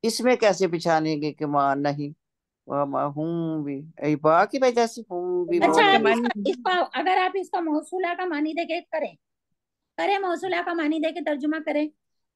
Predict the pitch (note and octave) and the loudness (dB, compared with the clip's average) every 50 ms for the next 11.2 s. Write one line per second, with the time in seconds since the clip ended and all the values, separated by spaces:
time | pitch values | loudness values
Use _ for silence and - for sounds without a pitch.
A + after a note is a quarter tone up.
0 | _ _ _ _ _ _ _ _ - - D4+ D#4+ E4 F4+ F#4 G4 G#4+ G#4 - - | _ _ _ _ _ _ _ _ -8 -4 -2 -2 0 0 0 0 -2 -2 -2 -2
1 | C#4 C4+ C4+ C4 C4+ - C#3+ - G4+ G#4 A#4+ B4 - C#3+ D3 - _ _ _ _ | -2 -2 0 2 2 4 4 4 2 2 0 -4 -8 -12 -16 -18 _ _ _ _
2 | _ _ _ - B3 D#4+ E4+ F4 F4+ F#4 F#4+ G4+ E4+ C4+ C#4 F#4 F#4 F4+ F#4 F#4 | _ _ _ -10 -6 -6 -4 -4 -4 -4 -4 -6 -6 -6 -6 -4 -2 -2 0 0
3 | G#4 A4+ G#4 D#4+ C#4 E4+ F4+ G4 G#4+ G#4 G4 D#4+ F4+ F4+ D#4+ D#4+ D#4+ D#4+ D#4 D4+ | -2 -2 -4 -6 -6 -4 -4 -6 -6 -8 -8 -6 -6 -6 -6 -4 -6 -6 -4 -4
4 | C#4+ C4 A3+ G#3+ - _ - B3 D#4+ E4 E4+ _ - - F4 F#4 F4+ B3+ D#4 F4 | -6 -6 -8 -14 -16 _ -8 -8 -6 -6 -8 _ -8 -6 -6 -6 -6 -6 -4 -2
5 | D#4+ E4 F#4 G4+ G#4 _ _ _ _ - C#4 E4+ F4+ F#4+ F#4+ F#4+ - F#4 F4 F#4 | -2 0 -2 -4 -6 _ _ _ _ -8 -4 -2 -2 -2 -2 -4 -6 -6 -6 -6
6 | F4+ F4+ E4 D#4 D#4 D#4 D#4+ D4 C#4 B3+ - C4+ C4 - D4+ G4+ G4 G4 G4 G#4 | -4 -4 -4 -4 -4 -4 -4 -6 -6 -8 -6 -6 -6 -4 -2 -2 -2 -2 -2 -6
7 | G4+ - - F#4 G4 A4 - _ _ _ _ _ _ _ _ D4+ _ _ _ _ | -10 -6 -6 -4 -4 -6 -8 _ _ _ _ _ _ _ _ _ _ _ _ _
8 | _ _ _ _ _ _ _ _ _ _ - C#3 B2 B2 - C#3+ - - E3 E3+ | _ _ _ _ _ _ _ _ _ _ -8 -6 -6 -6 -8 -10 -8 -4 -2 0
9 | E3+ E3 E3 E3 D#3 D3+ D3 C#3+ - - A#3+ D#4+ F4 - - G4+ - A4 G4+ D#4 | 0 2 0 0 -2 -4 -10 -20 -16 -8 -6 -6 -4 -4 -4 -4 -4 -4 -4 -2
10 | - G4+ G#4 G#4 G4+ F4+ F#4 E4 - - E4+ E4+ C#4 F4 F#4 F#4 E4+ F#4 F#4+ G4+ | -2 -2 -2 -2 0 0 0 0 0 -2 -4 -4 -2 -2 -4 -2 -2 -2 -2 -2
11 | G4 F#4+ G4 G#4 | -2 -2 -2 -2